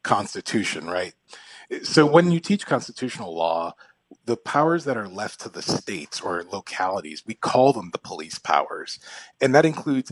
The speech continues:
everything. But the, the point is that policing is such the archetype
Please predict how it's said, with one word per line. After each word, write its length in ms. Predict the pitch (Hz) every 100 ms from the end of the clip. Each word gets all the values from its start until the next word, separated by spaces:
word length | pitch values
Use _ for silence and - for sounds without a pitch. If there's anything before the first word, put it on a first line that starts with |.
| - -
everything. 600 | 139 120 170 - 82 87
But 220 | 113 -
the, 160 | 127 113
the 80 | 135
point 320 | - 175 185
is 120 | 156 123
that 280 | 120 110 -
policing 760 | 117 110 156 170 165 160 170 - - -
is 120 | -
such 420 | - - 147 - -
the 160 | 117 _ 117
archetype 600 | 120 - 123 82 76